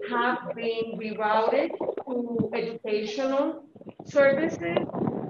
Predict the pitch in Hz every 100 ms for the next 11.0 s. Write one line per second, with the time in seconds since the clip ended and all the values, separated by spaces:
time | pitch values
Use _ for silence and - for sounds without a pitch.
0 | - 240 247 254 262 233 226 262 226 220
1 | 226 233 233 208 208 214 214 240 240 226
2 | 233 - 208 208 220 220 220 220 254 254
3 | 208 175 226 214 - - 208 220 220 -
4 | 220 208 202 208 202 214 220 247 226 220
5 | - 240 233 208 208 208 208 208 208 214
6 | 208 202 202 - 233 226 - 185 170 294
7 | 302 - - - - _ - 277 294 320
8 | 294 277 254 262 277 254 254 220 208 240
9 | 240 226 208 208 - 214 202 196 196 190
10 | - - _ _ _ 175 240 220 208